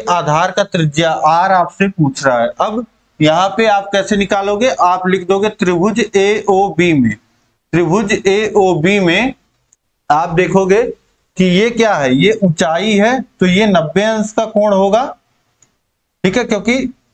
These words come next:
ऊंचाई जो है लंबवत है, ये लंब वृत्तीय शंकु होता है, ये नब्बे अंश का होता है। और यहाँ पे अब पाइथागोरस प्रमेय आप लगा सकते हैं, नब्बे अंश के सामने वाली भुजा कर्ण होती है,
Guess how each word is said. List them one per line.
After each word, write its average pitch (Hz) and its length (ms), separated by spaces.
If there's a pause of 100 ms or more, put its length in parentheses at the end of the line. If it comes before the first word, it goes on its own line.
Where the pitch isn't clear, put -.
(140)
ऊंचाई 175 420
जो 202 180
है 196 120
लंबवत 190 520
है, 233 140 (640)
ये 208 180
लंब 202 480
वृत्तीय 214 420
शंकु 214 340
होता 202 280
है, 233 120
ये 202 80
नब्बे 180 300
अंश 214 220
का 233 120
होता 202 360
है। 285 140 (760)
और 185 400 (180)
यहाँ 156 280 (100)
पे 202 100 (320)
अब 233 300
पाइथागोरस 190 600
प्रमेय 180 380
आप 190 200
लगा 180 220
सकते 185 300
हैं, 208 120
नब्बे 175 360
अंश 202 200
के 208 140
सामने 185 340
वाली 196 200
भुजा 175 240
कर्ण 202 320
होती 196 360
है, 214 120